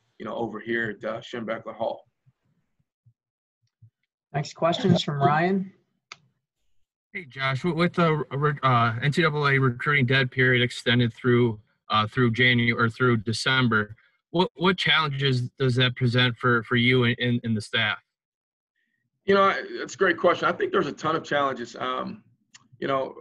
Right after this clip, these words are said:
Speaker 1: uh, rightfully so. I don't know, uh, if anyone across the country agrees with the decision, but, you know, we understand it,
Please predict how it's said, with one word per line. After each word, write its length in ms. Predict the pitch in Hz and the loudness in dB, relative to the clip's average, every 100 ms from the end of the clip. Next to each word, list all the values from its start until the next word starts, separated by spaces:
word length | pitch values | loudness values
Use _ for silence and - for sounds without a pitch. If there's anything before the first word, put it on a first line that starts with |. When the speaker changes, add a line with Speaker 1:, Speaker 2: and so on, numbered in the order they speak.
| - | -8
Speaker 1:
uh, 160 | - | -8
rightfully 460 | - 160 170 160 147 | -2 -2 0 -2 -2
so. 280 | - 151 147 | -2 2 4
I 100 | 151 | 4
don't 200 | 151 143 | 2 0
know, 320 | 151 147 - | -2 -2 -2
uh, 220 | 131 123 | -2 -2
if 120 | 127 | -4
anyone 300 | 151 156 147 | -4 -2 -4
across 320 | 135 147 143 - | -2 0 -2 -4
the 80 | |
country 340 | - 139 143 143 | -6 -6 -4 -4
agrees 320 | 120 143 - | -2 -4 -4
with 120 | - | -8
the 40 | 120 | -10
decision, 500 | 113 151 151 180 135 | -10 -6 -2 -2 -2
but, 280 | 131 - | -4 -4
you 60 | 127 | -6
know, 80 | 120 | -6
we 120 | 120 | -4
understand 560 | 135 139 - 131 139 | -4 -6 -6 -4 -4
it, 140 | 139 | -4